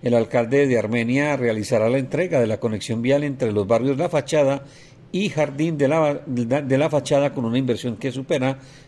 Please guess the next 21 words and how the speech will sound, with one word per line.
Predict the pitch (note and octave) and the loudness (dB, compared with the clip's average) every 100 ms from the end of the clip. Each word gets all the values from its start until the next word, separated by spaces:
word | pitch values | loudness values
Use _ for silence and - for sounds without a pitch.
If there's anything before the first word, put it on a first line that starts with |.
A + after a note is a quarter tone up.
| - | -12
los | E3+ - | -10 -4
cuatrocientos | D3+ D3+ B2+ B2+ A2+ B2 | -4 -4 -2 -2 -2 -4
ochenta | A2+ - B2+ A#2 B2+ | -4 -2 -2 -2 -2
millones | A2+ F#2+ G#2+ G2+ G2 | -2 -2 -2 0 -2
de | F#2+ | -4
pesos. | - - - - - - - - - - - - B2 | -4 -8 -10 -16 -16 -16 -18 -20 -20 -20 -20 -12 -2
Las | A#2+ | -2
fiestas | - C#3 D3 D#3 B2+ | 2 0 2 2 2
de | A#2+ | 2
Armenia | A#2 C#3 C#3+ | 0 0 0
se | A#2+ | 0
estarían | A2+ A2 B2 C#3 | 0 0 0 0
realizando | B2+ G#2+ A#2+ A#2 C#3 | 0 0 -2 0 0
en | |
noviembre, | B2 A2 A#2 B2+ C#3+ | 2 0 0 0 0
aunque | B2 - A2+ G#2+ G#2+ - | -2 0 2 2 0 -4
la | A#2 A2 | 0 2
determinación | G#2 A#2+ A2+ G#2+ A#2+ G#2+ | 2 0 -2 -2 -2 -2
final | C#3+ C3+ C3+ | 0 -2 0
se | C#3+ | 0
debe | A2+ A#2 C3 A#2+ | 2 2 2 0